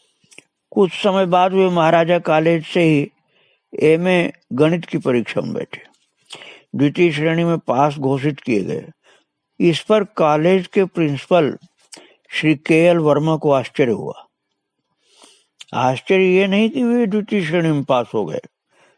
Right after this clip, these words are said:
आश्चर्य ये कि उनका जैसा कुशाग्र बुद्धि का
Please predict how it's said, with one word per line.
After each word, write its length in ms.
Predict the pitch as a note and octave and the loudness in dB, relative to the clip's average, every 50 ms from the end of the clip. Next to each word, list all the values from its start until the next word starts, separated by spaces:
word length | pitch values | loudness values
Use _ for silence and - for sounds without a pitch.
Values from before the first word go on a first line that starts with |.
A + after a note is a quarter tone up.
| _ _ _ - - | _ _ _ -6 -2
आश्चर्य 540 | B2+ D3+ F3 F#3 E3 - - C#4 B3+ A#3+ A#3 | 0 0 0 0 -2 -4 -2 -2 -2 0 0
ये 240 | G#3+ G#3 A3+ A#3+ A#3 | -2 0 0 0 0
कि 120 | - B3 | -2 -2
उनका 360 | A3 F#3+ F#3 F3+ F#3+ A3+ G#3+ | -4 -2 -4 -2 0 0 0
जैसा 400 | G#3 G3 G3 F3+ C#3+ - G3+ G3 | 0 0 -2 -2 -2 -2 -2 -2
कुशाग्र 640 | F#3+ - - D#3+ C3 - D#3 C#3+ E3 F3+ F3 E3+ E3+ | -2 -4 -8 -8 -4 0 2 2 2 2 2 -2 -2
बुद्धि 420 | D3 C#3+ D3+ C#3 A#2+ A2+ D3+ F3 | 0 -2 -2 -4 -2 -2 -2 -2
का 360 | E3+ - F3 C#3 A2+ A2 A#2+ | 0 0 0 2 2 0 -2